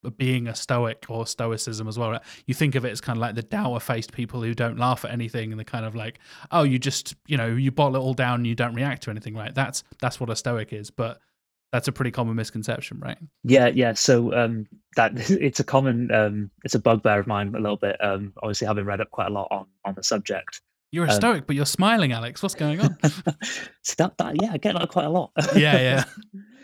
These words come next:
Speaker 2: So the, the di-, dictionary definition of Stoic is, is still correct in its own right. So that does describe someone who is quite,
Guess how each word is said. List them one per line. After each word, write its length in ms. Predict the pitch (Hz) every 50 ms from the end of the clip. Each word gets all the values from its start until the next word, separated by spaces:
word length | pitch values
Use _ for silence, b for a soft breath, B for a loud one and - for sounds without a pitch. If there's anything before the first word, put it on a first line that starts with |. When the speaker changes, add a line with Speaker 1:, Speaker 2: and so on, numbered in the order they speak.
| _ _
Speaker 2:
So 180 | - - - 143
the, 200 | 156 - 160 143
the 120 | - -
di-, 200 | - - 156 160
dictionary 400 | - 139 - 190 - - 143 123 120
definition 380 | 127 120 - 127 110 - -
of 80 | 113 -
Stoic 420 | - - 117 110 110 98 - - -
is, 520 | - 113 110 107 107 104 104 101 - - - -
is 160 | 117 107 -
still 320 | - - - 110 107 101 - _ _ -
correct 320 | - 104 117 - - -
in 80 | 110 101
its 120 | 98 -
own 140 | 107 101 104
right. 280 | 104 113 120 117 - -
So 220 | - - 104 101
that 200 | 98 110 92 -
does 180 | - 107 101 -
describe 440 | - 101 - - 107 101 101 95 -
someone 300 | - 110 104 104 101 101
who 80 | 98
is 100 | 98 95
quite, 340 | - - - 101 98 101 101